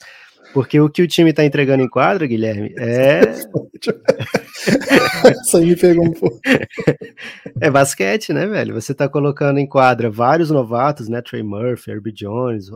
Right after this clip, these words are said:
Speaker 1: Alvorado. E eles tão entregando uma edge, né? Aquela, aquele,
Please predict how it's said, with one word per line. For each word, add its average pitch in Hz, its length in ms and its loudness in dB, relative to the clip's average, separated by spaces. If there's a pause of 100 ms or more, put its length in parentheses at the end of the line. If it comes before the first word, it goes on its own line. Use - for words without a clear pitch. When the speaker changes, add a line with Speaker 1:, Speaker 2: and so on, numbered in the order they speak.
(140)
Speaker 1:
Alvorado. 113 720 -6 (920)
E 131 760 -6
eles 131 320 -6
tão 135 260 -2
entregando 131 680 -4
uma 127 240 -6
edge, 110 480 -12
né? 117 200 -12
Aquela, 117 500 -12 (500)
aquele, 110 1120 -8